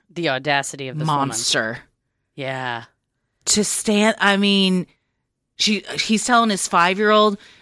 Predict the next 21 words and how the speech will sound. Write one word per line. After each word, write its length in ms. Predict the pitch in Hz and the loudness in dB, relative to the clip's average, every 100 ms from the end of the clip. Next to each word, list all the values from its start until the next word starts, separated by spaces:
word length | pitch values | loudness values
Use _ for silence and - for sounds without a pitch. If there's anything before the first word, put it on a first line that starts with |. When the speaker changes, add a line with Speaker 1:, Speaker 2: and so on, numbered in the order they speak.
| _ _ | _ _
Speaker 2:
"Mommy's 540 | 151 170 175 190 196 - | -8 -2 0 2 0 0
not, 320 | 202 - - | 0 -2 -4
never 260 | 190 185 190 | -4 0 -2
coming 380 | - 196 185 | 0 0 0
back." 340 | 180 196 185 - | 2 4 2 0
And 120 | 190 196 | -2 2
you 120 | 220 | 4
know 300 | 220 226 247 | 6 6 4
you're 220 | 233 269 | 2 0
the 100 | 254 | 0
one 300 | 233 262 269 | 0 2 2
that 380 | 262 202 - - | 2 0 -6 -10
caused 400 | - 269 302 294 | 0 2 2 2
her 60 | 226 | 0
to 100 | 202 | 2
not 240 | 185 156 | 2 0
come 160 | - 170 | -2 0
back. 220 | 170 185 - - - - - | 0 0 -6 -20 -20 -10 0
Not 160 | 262 | 0
to 80 | 262 | 2
mention 460 | 233 277 - 214 | 0 0 0 0